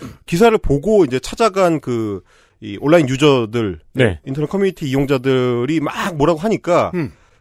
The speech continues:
Speaker 1: 어, 일단 채널을 닫았습니다, 처음에는.
Speaker 3: 네.
Speaker 1: 채널을 닫았다가 조금 있다가 복귀를 했어요.
Speaker 3: 음.
Speaker 1: 그래서 뭐 채널 날렸나라고 생각했는데 그게 아니었고, 뭐 뒤에서 혼자 무슨 생각을 했는지 모르겠는데, 어, 이 프로필을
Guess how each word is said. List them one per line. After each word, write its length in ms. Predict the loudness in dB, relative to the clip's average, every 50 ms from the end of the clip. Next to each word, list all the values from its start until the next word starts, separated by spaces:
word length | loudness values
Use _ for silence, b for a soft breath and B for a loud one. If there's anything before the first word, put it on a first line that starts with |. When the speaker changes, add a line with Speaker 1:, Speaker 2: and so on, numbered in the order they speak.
| b -14
Speaker 1:
어, 400 | -10 -10 -8 -8 -10 -10 -12 -14 -12
일단 600 | -12 -12 -12 -2 2 4 4 4 2 0 -4 -6 -8
채널을 280 | -4 0 0 0 0 -2
닫았습니다, 520 | -4 -8 0 0 0 0 2 -2 -4 -4 -4
처음에는. 560 | -2 -2 -2 0 -2 -4 -6 -8 -10 -12 -14
Speaker 3:
네. 60 | -6 -4
Speaker 1:
채널을 260 | -2 -2 -2 -4 -6
닫았다가 920 | -8 -10 -10 -6 -2 -2 -2 -2 _ -2 -2 -2 0 2 2 2 2 0 -4 b b b b b b b _ _ -4
조금 260 | -2 2 2 2 2
있다가 220 | 4 2 0 0 0
복귀를 580 | 2 2 0 0 0 -2 -2 -2 0 0 -2
했어요. 400 | -2 -4 -6 -10 -12 -12 -14 -16 -20 _ _
Speaker 3:
음. 220 | -10 -10 -10 -12 -18 _ _ _ _
Speaker 1:
그래서 180 | -4 -4 -4 -6 -8
뭐 180 | -12 -12 -12
채널 240 | -8 -4 -4 -4 -4
날렸나라고 580 | -4 -6 -6 -4 -4 -4 -4 -4 -4 -6 -8 -6
생각했는데 320 | -6 -8 -6 -4 -6 -6
그게 240 | -6 -8 -2 0 0
아니었고, 600 | 0 0 -2 -4 -8 -8 -8 -6 -4 -4 -4 -6 b b b b b b b b _
뭐 160 | -10 -10 -8 -2
뒤에서 260 | -2 0 2 2 2
혼자 240 | 2 0 0 0 0
무슨 180 | 0 0 2 2
생각을 260 | 2 2 4 2 2
했는지 220 | 2 0 -2 -2 -4
모르겠는데, 680 | -6 -6 -6 -6 -6 -8 -8 -8 -8 -8 -8 -8 -10 -14 _ _ _ _ _ _ _ _
어, 480 | -18 -16 -14 -14 -14 -14 -16 -18 -20 -20 -20 -20 -18 -14
이 160 | -12 -12 -12
프로필을 1160 | -10 -6 -6 -6 -6 -4 -6 -6 -4 -2 -2 -2 -2 -2 -4 -8 -12 -6 -2 0 0 0 -2